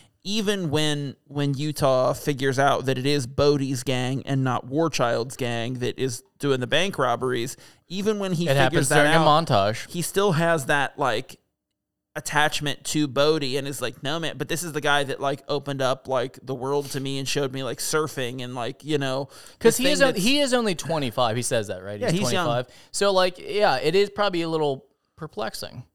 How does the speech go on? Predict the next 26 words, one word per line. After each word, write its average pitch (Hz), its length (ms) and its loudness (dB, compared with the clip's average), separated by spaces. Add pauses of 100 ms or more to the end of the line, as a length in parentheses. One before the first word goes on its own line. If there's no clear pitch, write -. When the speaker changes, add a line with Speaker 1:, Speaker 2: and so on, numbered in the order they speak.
Speaker 1:
Yeah, 214 200 -6
for - 180 -4
sure. 190 220 2
Speaker 2:
It's, - 120 0
Speaker 1:
And 156 140 0
Speaker 2:
it's 143 100 -2
Speaker 1:
so 170 160 4
Speaker 2:
a 160 60 4
Speaker 1:
I 165 60 2
think 185 200 -6
frenemies 180 640 0
is, 151 260 0
like, 139 380 -2 (340)
that's 180 240 2
a 190 60 2
good, 151 640 0 (440)
um, 135 540 -6 (320)
I 151 60 -4
think 160 160 -2
that's 156 220 2
a 147 40 0
good, 135 480 0 (180)
concise 131 480 0
way 123 200 0
to 135 80 -6
put, 131 420 -2